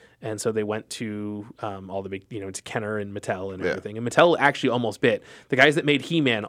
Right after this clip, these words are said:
Speaker 1: almost made Ninja Turtles toys.
Speaker 2: Hmm.
Speaker 1: And kinda last minute,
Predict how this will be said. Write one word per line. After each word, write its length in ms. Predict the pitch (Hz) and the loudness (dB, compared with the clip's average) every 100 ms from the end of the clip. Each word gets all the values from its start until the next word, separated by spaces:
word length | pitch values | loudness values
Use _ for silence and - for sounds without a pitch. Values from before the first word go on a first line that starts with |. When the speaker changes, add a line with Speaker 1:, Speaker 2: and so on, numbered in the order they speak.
| - | 4
Speaker 1:
almost 440 | 131 139 135 120 | 4 6 2 2
made 140 | 127 117 | 2 2
Ninja 180 | 110 | -2
Turtles 280 | 98 101 101 | -6 -8 -8
toys. 420 | - - - - - _ - _ - | -8 -10 -10 -10 -14 _ -20 _ 0
Speaker 2:
Hmm. 60 | |
Speaker 1:
And 560 | 117 110 104 104 101 - | 2 2 0 -2 -6 -10
kinda 400 | - - 127 131 | -10 2 4 4
last 280 | 127 120 117 | 4 4 2
minute, 380 | 156 143 110 - | 2 4 2 -2